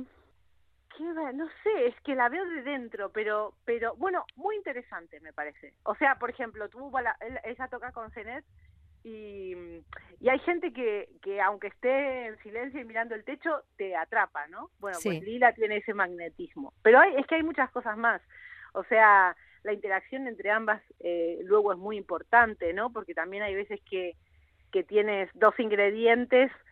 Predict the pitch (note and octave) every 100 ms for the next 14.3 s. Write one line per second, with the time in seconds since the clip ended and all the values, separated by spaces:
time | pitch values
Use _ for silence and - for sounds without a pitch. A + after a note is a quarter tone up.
0 | - - G3 G#3 G#3 G3+ G3+ F#3 G#3+ G#3
1 | G3 F3+ F#3 F#3 G3+ G#3+ G3 E3 F3+ F3+
2 | A3+ A#3 A3 _ _ B2+ C#3+ B2+ - -
3 | G3 F#3+ F#3 F3 E3+ - - G#3 A#3+ C#4+
4 | B3+ - A#3+ A#3 F#3+ G3 A3+ A#3 A3+ G#3+
5 | A3 G#3+ - G#3+ G3+ A3 A3 - F3+ E3
6 | - E3+ D#3 F#3 A3 A3 A#3+ - - A3
7 | G#3+ F#3 G3+ - _ _ _ _ _ _
8 | _ _ F#3 G#3+ G#3+ G#3+ B3 A3 G#3 G#3+
9 | G#3 F#3+ G3 F3+ G#3+ F#3+ - A#3 A3+ F#3
10 | G3+ A3 G#3+ G#3 G#3+ F#3+ F#3 A#3 F3+ E3
11 | F#3 - - E3+ D#3+ D#3 _ _ _ _
12 | _ - F3 F3 G3+ G3+ G#3+ G#3 G3+ A3
13 | G#3+ G3 G3+ G3+ G3+ G3 F#3 G#3 G#3 G#3
14 | F#3 F3+